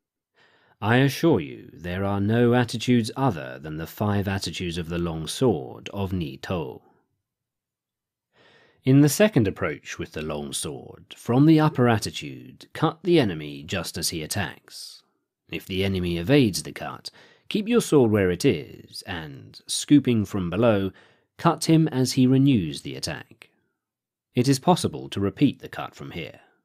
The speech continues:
In this method, there are various changes in timing and spirit. You will be able to understand this by training in the Ichi school.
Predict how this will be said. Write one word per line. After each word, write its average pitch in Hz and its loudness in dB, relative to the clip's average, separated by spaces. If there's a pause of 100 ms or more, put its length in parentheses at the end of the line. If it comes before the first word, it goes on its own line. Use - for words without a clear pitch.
(1500)
In 196 4
this 196 4
method, 117 -2
there 98 -2
are 101 2
various 117 6
changes 78 0
in 73 -10
timing 78 -4
and 69 -12
spirit. - -6 (640)
You 135 6
will 139 8
be 131 6
able 127 6
to - -2
understand 120 0
this - -14
by 87 -8
training 76 -2
in 76 -12
the 80 -10
Ichi - -14
school. - -6